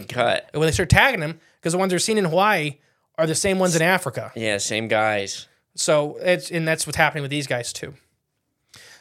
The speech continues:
Speaker 2: Uh, one of the longest trips a tagged shark, a tagged great whi-, or tagged whale shark had ever made was eight thousand miles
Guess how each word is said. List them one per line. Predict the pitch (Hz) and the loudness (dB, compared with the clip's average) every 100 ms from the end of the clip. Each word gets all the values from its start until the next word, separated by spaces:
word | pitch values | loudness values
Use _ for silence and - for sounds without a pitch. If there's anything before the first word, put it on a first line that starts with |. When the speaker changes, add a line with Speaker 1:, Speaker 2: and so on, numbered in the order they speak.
| _ | _
Speaker 2:
Uh, | 170 170 160 156 | 2 4 4 2
one | 160 214 | 2 2
of | |
the | 226 | 2
longest | 151 151 170 185 - | 2 2 2 0 -2
trips | - 185 - | 0 0 0
a | 143 | -4
tagged | - 135 143 160 - | 0 2 2 0 -4
shark, | - 151 165 - - | -2 -2 -2 -10 -10
a | 143 | -8
tagged | 123 - 143 | -4 2 2
great | 139 143 | 2 -2
whi-, | 143 - | -4 -2
or | 135 | -2
tagged | 139 147 135 135 135 | 0 0 -2 -6 -2
whale | 135 | -2
shark | 131 143 | -2 -4
had | 131 | -4
ever | 123 131 | -4 -4
made | 123 135 185 _ _ _ _ _ | -4 -6 -8 _ _ _ _ _
was | 139 143 135 135 - - | -2 0 0 -6 -8 -6
eight | 156 - - | -6 -6 -14
thousand | - 139 175 208 220 202 | -2 2 4 2 -2 -4
miles | 143 127 170 - | -4 -4 -6 -8